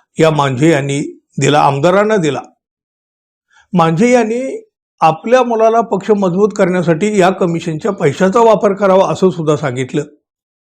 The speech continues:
"आपण स्वतः सुद्धा खासदार फंडाच्या कमिशनमधून पक्षाची मदत करू,"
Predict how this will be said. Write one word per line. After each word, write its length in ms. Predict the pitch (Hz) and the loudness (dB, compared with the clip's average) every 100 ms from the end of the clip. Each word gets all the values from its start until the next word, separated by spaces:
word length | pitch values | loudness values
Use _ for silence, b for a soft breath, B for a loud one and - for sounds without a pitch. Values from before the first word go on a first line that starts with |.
| _ _ _ - | _ _ _ 0
"आपण 300 | 143 - 196 | 0 2 0
स्वतः 400 | 202 160 143 208 | 0 -2 0 0
सुद्धा 480 | 202 185 170 131 120 - | 0 2 2 2 -2 -8
खासदार 340 | 156 139 180 170 | -6 -2 -2 -2
फंडाच्या 380 | 147 139 147 180 | -4 -4 -4 -4
कमिशनमधून 720 | 160 143 139 156 147 156 202 | -6 -8 -6 -6 -2 -2 0
पक्षाची 480 | 196 135 175 160 208 | -2 -4 -2 -2 -2
मदत 400 | 202 156 208 214 | -2 2 2 2
करू," 400 | 240 208 147 - | 4 4 2 -4